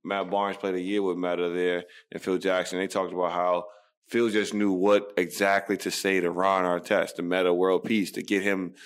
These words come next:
to, you know, to make those things and change. Like, coaches that spend that time and figure that out, like, you figure out what make a, a kid tick, the best way to communicate that. And then you also take the time to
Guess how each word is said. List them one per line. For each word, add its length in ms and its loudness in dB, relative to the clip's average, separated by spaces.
to, 160 -4
you 160 -4
know, 200 2
to 120 0
make 300 -2
those 260 0
things 340 -4
and 160 -8
change. 500 -4
Like, 300 -2
coaches 340 4
that 200 4
spend 340 0
that 180 0
time 300 0
and 100 -2
figure 280 2
that 160 4
out, 500 0
like, 340 0
you 140 2
figure 320 4
out 180 6
what 160 6
make 220 2
a, 340 -4
a 60 4
kid 320 2
tick, 260 4
the 100 -2
best 280 0
way 100 6
to 60 2
communicate 800 0
that. 400 0
And 160 0
then 140 4
you 180 2
also 460 4
take 320 -2
the 80 -4
time 400 -4
to 260 -4